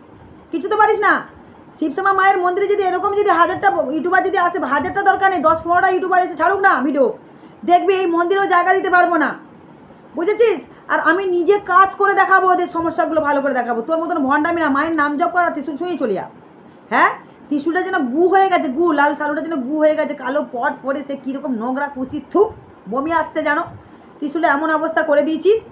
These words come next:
এমন অবস্থা ত্রিশূলটা করে দিয়েছিস, হ্যাঁ,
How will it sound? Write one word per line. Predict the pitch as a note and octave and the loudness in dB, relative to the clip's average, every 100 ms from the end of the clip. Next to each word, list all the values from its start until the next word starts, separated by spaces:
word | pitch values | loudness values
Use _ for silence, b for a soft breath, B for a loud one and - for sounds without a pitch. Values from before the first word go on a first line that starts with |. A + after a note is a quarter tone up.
| - - - - - - - - | -20 -20 -20 -20 -20 -20 -20 -8
এমন | A#3+ C#4+ E4+ | -4 0 2
অবস্থা | D#4+ E4+ F4+ | 2 2 0
ত্রিশূলটা | E4+ D#4 E4 | 0 -2 -2
করে | F4 D#4+ | 0 2
দিয়েছিস, | D#4+ F4 G4 A4+ - - - - - - - - - - - - - - | 2 2 4 2 0 -20 -20 -20 -20 -20 -20 -20 -20 -20 -20 -20 -12 -2
হ্যাঁ, | C#4+ | -2